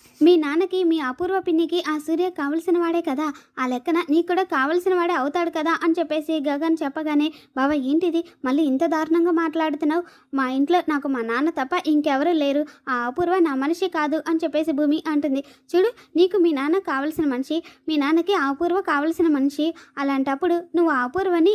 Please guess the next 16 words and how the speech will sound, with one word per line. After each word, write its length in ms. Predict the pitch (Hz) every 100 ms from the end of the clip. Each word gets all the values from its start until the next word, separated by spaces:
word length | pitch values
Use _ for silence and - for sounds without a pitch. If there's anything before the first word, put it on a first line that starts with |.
| 392
నీ 180 | 285 320
మనిషి 320 | 359 359 359
అని 180 | 370 370 277
అనుకోక 360 | 262 349 349
తప్పదు 440 | 359 262 269 370 330
కదా. 200 | 269 330 311 - _
అయినా 280 | 262 277 381 392
ఈ 80 | 320
మధ్య 260 | 285 240 370
నువ్వు 240 | 359 349 311
నాకు 180 | 269 427 403
చాలా 260 | 277 247 349 349
కొత్తగా 360 | 254 359 381 403
కనిపిస్తున్నావు 600 | 339 320 349 349 330 262
భూమి, 220 | 262 277 349 - _ _ _ _ _ _ -
రోజుకు 460 | 269 311 370 392